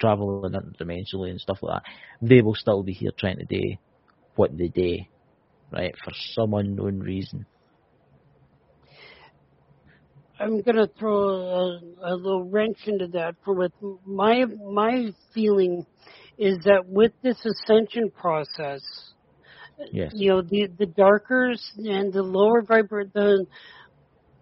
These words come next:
Speaker 2: the groups of people who, uh, who will remain, uh, you know, lower vibrating, who aren't wanting to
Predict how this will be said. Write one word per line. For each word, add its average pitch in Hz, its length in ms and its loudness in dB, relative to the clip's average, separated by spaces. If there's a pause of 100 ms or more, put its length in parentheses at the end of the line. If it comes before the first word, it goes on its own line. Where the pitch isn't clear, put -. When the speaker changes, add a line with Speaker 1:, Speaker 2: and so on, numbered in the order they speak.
(180)
Speaker 2:
the 226 200 0 (120)
groups 240 480 -2
of 247 200 -8
people 208 520 0
who, 208 480 -4
uh, 185 560 6 (100)
who 220 160 0
will 208 220 0
remain, 202 680 2 (360)
uh, 175 500 2
you 190 140 2
know, 185 60 2
lower 202 340 4
vibrating, 190 640 2
who 180 220 -6
aren't 190 280 0
wanting 196 380 2
to 175 80 -18